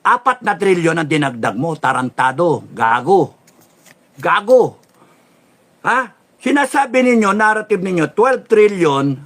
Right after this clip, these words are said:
ang naging utang ng Pilipinas, total, panahon ni Duterte.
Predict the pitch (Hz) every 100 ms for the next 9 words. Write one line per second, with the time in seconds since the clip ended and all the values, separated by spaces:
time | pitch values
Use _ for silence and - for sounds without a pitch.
0 | _ 165 180 180 170 180 175 190 190 175
1 | 180 165 156 147 143 147 131 120 110 -
2 | 160 170 165 120 104 101 - _ - 147
3 | 156 165 156 131 139 120 110 - - 104